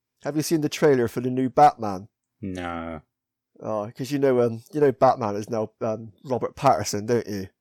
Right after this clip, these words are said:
Speaker 2: Yeah.
Speaker 1: Oh, God, yeah. I'm not sure how I feel about this. He's, to me, he should not be playing Batman. I don't know, he looks, they took his mask off at the end, and he, he's wearing, like,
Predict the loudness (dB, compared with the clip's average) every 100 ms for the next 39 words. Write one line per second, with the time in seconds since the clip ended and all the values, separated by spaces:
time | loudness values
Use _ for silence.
0 | _ -8 -4 -2 -4 -8 _ _ _ _
1 | _ _ -10 -6 -6 -8 -8 -6 -6 -6
2 | -10 -8 -6 -6 -12 _ _ _ _ _
3 | -4 -2 0 0 4 4 4 4 4 4
4 | 0 -6 -6 -6 -8 -14 _ _ _ _
5 | -8 -2 -2 -4 -4 2 4 6 6 4
6 | 2 -2 -2 -2 0 4 4 6 6 6
7 | 2 -4 -4 -8 -4 0 2 2 4 4
8 | 4 0 _ _ _ _ -2 0 2 0
9 | 4 4 4 4 0 2 -2 -2 -4 -4
10 | -4 -2 -2 -4 -4 -4 2 4 4 6
11 | 6 6